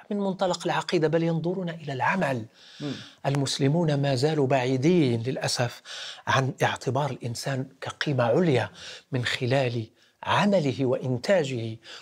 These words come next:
Speaker 1: ومن خلال كونه جوهر عاقل سامي.
Speaker 2: مم.
Speaker 1: وما زال الإسلام يعتبر غاية في ذاته،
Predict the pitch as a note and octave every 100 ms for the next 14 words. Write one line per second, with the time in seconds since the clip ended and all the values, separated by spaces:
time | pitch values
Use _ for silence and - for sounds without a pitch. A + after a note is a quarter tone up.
0 | - B2+ C3 A#2 - C3+ C3+ A#2+ - G3+
1 | D#3+ A2+ G#2+ - _ _ _ - A#2 D#3+
2 | D#3 C3+ G#2+ B2+ C3+ - A#2 G#2+ _ _
3 | _ _ _ - - F#3 D#3+ A#2 G#2+ _
4 | _ C3+ B2 A#2 - - B2+ C3 F3+ F3+
5 | C3 E3+ D3+ A#2+ A#2 B2+ - - - -
6 | A#2+ A2 - B2 C3 B2+ A#2+ A2 - -
7 | - - A2+ - - A#2 G#2+ A2 G#2+ -
8 | G2+ A2+ B2 A2 - G2+ F#2+ G2 G#2+